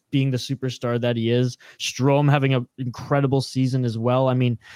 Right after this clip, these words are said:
maybe even one of the two young guys, the, the, the failed, uh, draft picks, maybe, maybe one, one of them have just a crazy series as well in this first one, uh, wanting to prove something. I think that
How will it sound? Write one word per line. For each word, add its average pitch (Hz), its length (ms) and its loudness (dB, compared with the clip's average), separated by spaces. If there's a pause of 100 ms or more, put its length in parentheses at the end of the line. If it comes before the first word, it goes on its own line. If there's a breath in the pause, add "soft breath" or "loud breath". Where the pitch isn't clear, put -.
(280 loud breath)
maybe 180 340 4
even 214 360 4
one 185 180 4
of 196 80 2
the 196 80 2
two 220 200 2
young 208 320 2
guys, 131 380 0
the, 143 220 -2
the, 190 180 2
the 170 160 -2
failed, 202 580 0
uh, 185 240 2
draft 185 460 0
picks, 135 140 -2
maybe, 180 300 0 (180 loud breath)
maybe 220 220 2
one, 208 420 2
one 185 180 0
of 165 160 0
them 147 280 0
have 147 320 -2
just 147 220 -2
a 135 60 0
crazy 139 420 0
series 131 440 -2
as 113 100 -4
well 123 240 0
in 123 60 -2
this 123 140 -4
first - 340 -6
one, 147 180 -4 (460 soft breath)
uh, 131 100 2
wanting 131 300 0
to 120 60 0
prove 131 300 -2
something. 147 360 -2
I 131 100 0
think 151 220 -2
that 139 160 0